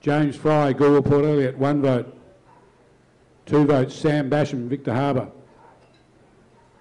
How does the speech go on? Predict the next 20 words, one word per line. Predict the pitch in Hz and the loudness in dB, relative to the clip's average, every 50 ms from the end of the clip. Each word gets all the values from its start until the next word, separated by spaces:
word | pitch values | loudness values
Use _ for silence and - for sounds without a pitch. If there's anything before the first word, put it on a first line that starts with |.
| - - - - - _ _ _ _ _ _ _ _ _ _ _ - | -20 -20 -20 -20 -20 _ _ _ _ _ _ _ _ _ _ _ -4
Three | 139 143 151 147 | 0 2 2 4
votes, | 147 139 135 135 139 147 | 2 2 0 0 -2 -2
Leslie | 143 135 131 147 135 | -2 0 0 2 2
Wheater, | 135 147 151 151 147 139 123 110 - - - - | 4 4 2 2 0 -2 -2 -2 -4 -12 -18 -12
Victor | - 123 - - - 135 | -12 -12 -10 -8 -6 -4
Harbor. | 117 123 131 123 117 113 92 - - _ _ _ _ _ _ _ _ _ _ _ _ _ _ _ _ _ _ _ _ _ _ _ _ _ _ _ _ _ _ _ _ _ _ _ - | -2 -2 -2 -2 -4 -6 -12 -14 -20 _ _ _ _ _ _ _ _ _ _ _ _ _ _ _ _ _ _ _ _ _ _ _ _ _ _ _ _ _ _ _ _ _ _ _ -20
Encounter | 117 113 - - 151 156 151 147 | -20 -12 -4 -2 0 2 2 2
Bay | 131 147 147 151 151 147 | 2 2 2 4 4 4
versus | 143 151 143 135 139 123 135 | 4 4 2 2 0 -2 -2
Willunga. | 131 131 139 147 151 147 139 127 110 - - - - _ _ _ _ _ _ _ _ _ _ _ _ _ - | 0 0 0 0 0 0 0 -2 -4 -6 -10 -20 -20 _ _ _ _ _ _ _ _ _ _ _ _ _ -6
One | 127 139 151 151 135 | -4 -2 -2 0 0
vote, | 139 131 120 - - | 0 -2 -2 -4 -6
Tyson | - - 139 147 151 147 151 147 139 135 135 | -4 -2 0 0 0 0 0 -2 -2 0 0
Neal, | 147 151 147 139 127 127 - | 2 2 2 2 0 -2 -4
Encounter | 117 107 - 139 135 131 123 | -8 -6 -6 -4 -4 -4 -4
Bay. | 120 135 135 131 123 113 107 - - - _ _ _ _ _ _ _ _ _ _ _ _ _ _ - | -2 -2 -2 -2 -4 -6 -8 -12 -20 -20 _ _ _ _ _ _ _ _ _ _ _ _ _ _ -2
Two | - 160 156 | 0 2 2
votes, | 143 143 135 123 123 - - - | 4 2 2 0 -2 -4 -10 -12
Daniel | - 147 139 135 139 135 123 | -6 -4 -2 0 0 0 0
Bass, | 113 147 143 139 120 - - - | 0 0 -2 -2 -2 -4 -8 -14